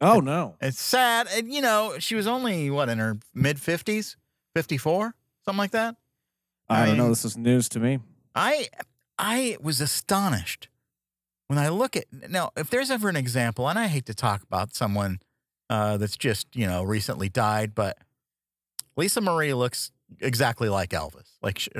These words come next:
Speaker 2: in the face, she's Elvis. There's no doubt that she's h-, his daughter. And,
Speaker 1: Right.
Speaker 2: and, uh, but, uh, the mom, both of them used to be drop dead gorgeous, like, just unbelievably
Speaker 1: No
Speaker 2: wow.
Speaker 1: pun intended on that one?
Speaker 2: Yeah.
Speaker 1: Or was
Speaker 2: And
Speaker 1: there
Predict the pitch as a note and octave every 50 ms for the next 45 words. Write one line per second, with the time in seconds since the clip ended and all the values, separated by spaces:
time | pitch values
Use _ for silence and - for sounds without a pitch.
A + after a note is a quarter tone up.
0 | B2 - B2+ C3 B2+ A2+ - - A#2 A#2 A2+ A2 - - B2+ A2+ G#2 - - _
1 | _ _ _ C3 B2 G2+ D#2+ D2+ - - - A2 G2+ A2 B2 A#2 A2+ A2+ G#2+ G2+
2 | - _ _ _ _ _ _ _ _ - B2 B2 A2 A2+ - - - - - -
3 | A#2 G#2 G2 G2+ - - _ _ _ _ _ _ A#2 - - _ _ _ - -
4 | - A2 A#2 C3+ A2 G2 C3+ B2+ B2 C3+ D3+ D3 - _ _ _ _ _ _ _
5 | - E3 E3 E3 - - _ _ G2+ F#2+ F2+ F2 - _ - - C#3 D#3 E3+ E3+
6 | F3 F3 F3+ F3 F3 F3 F3 F3+ E3+ D#3 F3 E3+ - - - C#3+ C3+ - D3 D3+
7 | D#3+ E3 F#3 A#3 C4+ B3 F3+ C#3 B2+ C#3+ D#3+ D#3+ - _ _ _ _ _ _ _
8 | _ _ _ _ _ _ _ - A2+ A#2 F3+ A3+ C4 - - F3+ C3 B2 A#2 A#2+
9 | C3 C#3 - - B2 A2+ A#2+ A2+ A2+ A2+ A#2+ - _ _ _ _ _ _ _ _
10 | _ _ _ A#2 C3 D3 D3+ E3+ - - E3+ D#3 C3+ C3+ C3 A#2 B2+ A#2 B2+ C3+
11 | A#2 - - _ - - - A2 G#2 - - D#3 D#3 - - - _ _ - D3+
12 | D#3+ E3 D3 C3+ A#2+ A#2+ C3+ D3 D3+ C#3 B2+ G2 G2 G2 F2 E2 F2 - _ _
13 | _ _ _ _ _ _ _ G#2+ G2+ G2 F#2+ B2+ C3+ C#3+ C3 B2 A2+ A2 G#2+ G2+
14 | - A2 A2+ A2 A#2+ A#2+ A#2+ A2+ A2 A2+ A2+ A#2 E2 A#2 B2 B2 - B2+ C3+ D#3+
15 | E3 D3 G2+ E2+ G2+ G#2 G2 F#2+ B2+ C#3+ D3+ D#3 D#3+ E3 F3 - A#3